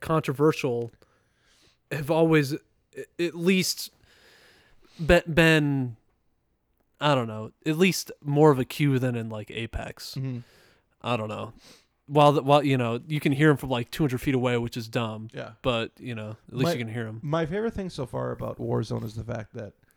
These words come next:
Speaker 2: <clears throat> um, I don't,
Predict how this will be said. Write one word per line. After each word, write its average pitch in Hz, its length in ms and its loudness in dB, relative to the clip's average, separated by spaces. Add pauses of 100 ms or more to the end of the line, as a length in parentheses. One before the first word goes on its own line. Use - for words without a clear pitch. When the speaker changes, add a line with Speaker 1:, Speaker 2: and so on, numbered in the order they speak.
(640)
Speaker 2:
<clears throat> 151 500 -8 (1500)
um, 123 640 -6 (420)
I 143 160 -2
don't, 190 260 -2